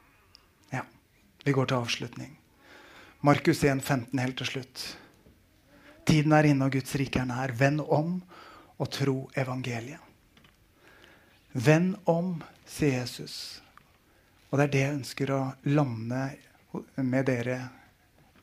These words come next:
i dag også. Etter det du har hørt, hvis du har fått tak i litt, hvem er jeg, hva er mine forestillinger, hva er mine verdensbilder, hva er mine filtre?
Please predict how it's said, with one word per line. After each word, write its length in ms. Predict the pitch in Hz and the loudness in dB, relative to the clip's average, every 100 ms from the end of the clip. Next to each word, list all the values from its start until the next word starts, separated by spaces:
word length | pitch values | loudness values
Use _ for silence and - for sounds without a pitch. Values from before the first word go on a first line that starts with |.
| - | -10
i 60 | 127 | -8
dag 160 | 127 127 | -8 -10
også. 300 | 120 - - _ _ _ _ _ _ _ _ _ _ _ _ _ _ _ _ _ _ _ _ _ - | -14 -16 -18 _ _ _ _ _ _ _ _ _ _ _ _ _ _ _ _ _ _ _ _ _ -8
Etter 180 | - 151 | 0 4
det 60 | 143 | 4
du 60 | 156 | 2
har 140 | 151 139 | 0 0
hørt, 460 | 147 147 - - - - - - | -2 -4 -8 -10 -10 -20 -16 -10
hvis 160 | 123 | -4
du 80 | 165 | -2
har 80 | 151 | -2
fått 160 | 185 - | -4 -2
tak 300 | 139 147 185 | -2 0 0
i 60 | |
litt, 240 | 151 147 - | 2 0 0
hvem 160 | 143 156 | -2 0
er 60 | 156 | 0
jeg, 240 | 139 147 143 | 0 -2 -2
hva 100 | 143 | -2
er 80 | 170 | -2
mine 300 | 156 131 147 | -2 -2 -2
forestillinger, 640 | 160 139 123 135 131 139 | -2 -2 -2 -4 -2 -2
hva 80 | 135 | -2
er 80 | 147 | 0
mine 240 | 143 131 139 135 - - | 0 0 -4 -6 -16 -2
verdensbilder, 640 | 139 139 135 131 143 135 135 | 0 0 -4 -6 -4 -4 -4
hva 80 | 139 | -4
er 80 | |
mine 200 | 139 139 | -4 -6
filtre? 580 | - 139 135 - - 143 | -6 -6 -6 -8 -14 -14